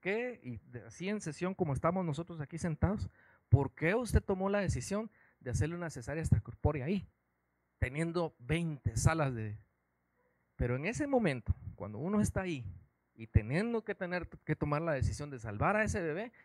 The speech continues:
yo la rajo igual, ¿verdad? Yo tomo esa decisión porque yo soy el cirujano en ese momento. Un minuto después puede ser que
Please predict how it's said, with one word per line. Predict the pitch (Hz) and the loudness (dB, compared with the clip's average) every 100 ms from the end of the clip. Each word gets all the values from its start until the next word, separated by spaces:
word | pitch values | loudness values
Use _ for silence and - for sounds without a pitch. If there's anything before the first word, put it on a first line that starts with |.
| _ | _
yo | 120 151 | -4 -4
la | 233 | -4
rajo | 165 196 180 | -6 -4 -4
igual, | 175 233 254 - _ _ - _ _ _ _ _ _ _ _ _ _ | -2 -4 -6 -18 _ _ -20 _ _ _ _ _ _ _ _ _ _
¿verdad? | - 110 170 220 | -12 -8 -8 -10
Yo | 117 180 | -6 -6
tomo | - 277 294 277 | -2 -2 -2 2
esa | - 196 | 2 4
decisión | 156 - 240 294 | 0 -4 -4 -10
porque | - - 131 | -12 -14 -12
yo | 160 | -12
soy | - 190 | -8 -6
el | 165 | -6
cirujano | - 117 151 262 170 | -10 -14 -14 -14 -12
en | 143 | -10
ese | - | -10
momento. | 135 127 110 - - _ - - _ _ - | -10 -10 -10 -8 -10 _ -20 -20 _ _ -6
Un | 190 | -4
minuto | 196 202 208 190 | -2 -2 0 2
después | 147 - - | 2 0 -2
puede | - 170 | -2 -2
ser | 151 156 | -2 -4
que | 135 | -8